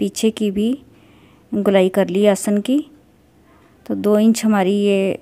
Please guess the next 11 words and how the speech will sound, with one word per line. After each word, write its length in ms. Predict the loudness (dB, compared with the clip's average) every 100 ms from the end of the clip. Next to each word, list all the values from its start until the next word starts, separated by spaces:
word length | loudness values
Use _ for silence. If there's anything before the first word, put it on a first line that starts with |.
| -12
ये 120 | -4 -4
प्लीट 340 | -2 -4 -2
पड़ेगी 360 | -2 -2 -2 -4
छोटी 320 | -4 -2 -6
सी 120 | -6
सेंटर 380 | -2 -2 -2 0
में 220 | 2 2
और 200 | 0 -6
पॉकेट 380 | -4 -2 -2 -4
लग 140 | -6
जाएगी। 460 | -4 -4 -4 -8